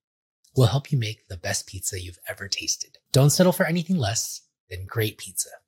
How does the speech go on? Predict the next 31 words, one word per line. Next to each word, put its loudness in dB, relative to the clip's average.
Choose 4
Ooni -2
Pizza -4
Ovens. -12
Cordo 6
is 4
the 2
number 0
one 0
olive -2
oil -8
among -8
top -2
pizza -6
chefs, -6
known 4
for -8
its -6
exceptional 0
quality -10
and -4
freshness. -8
The 2
company 4
is 0
motivated 2
by -4
innovation -4
and -6
is -8
dedicated 2